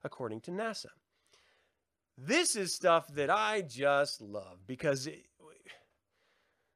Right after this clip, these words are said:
look, we've got a lot going on in our lives.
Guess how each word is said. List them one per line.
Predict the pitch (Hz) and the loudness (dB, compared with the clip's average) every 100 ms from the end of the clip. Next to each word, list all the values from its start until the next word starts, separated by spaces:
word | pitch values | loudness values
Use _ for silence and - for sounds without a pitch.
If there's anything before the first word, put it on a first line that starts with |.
| _ _ | _ _
look, | 156 123 - | -6 -6 -4
we've | 220 233 | -4 0
got | 151 | 2
a | 117 | 2
lot | 104 107 92 | -2 -6 -8
going | 101 101 | -8 -8
on | 92 92 | -10 -14
in | 92 | -18
our | 92 | -16
lives. | 90 90 95 107 | -16 -16 -18 -20